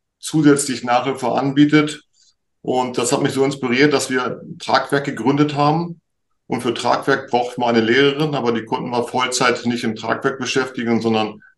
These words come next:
die war dann zusätzlich für unsere Auszubildenden da. Das, und das hat uns gezeigt, dass wir eine rundum Betreuung brauchen für unsere Auszubildenden, die sich da auch außerhalb der Schule beziehungsweise im jetzt, auch heute Samstag,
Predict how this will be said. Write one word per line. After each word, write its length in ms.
die 160
war 140
dann 160
zusätzlich 600
für 140
unsere 280
Auszubildenden 680
da. 260
Das, 400
und 320
das 120
hat 80
uns 200
gezeigt, 420
dass 120
wir 60
eine 100
rundum 800
Betreuung 580
brauchen 520
für 140
unsere 320
Auszubildenden, 920
die 200
sich 240
da 280
auch 320
außerhalb 500
der 120
Schule 420
beziehungsweise 1040
im 200
jetzt, 360
auch 160
heute 160
Samstag, 480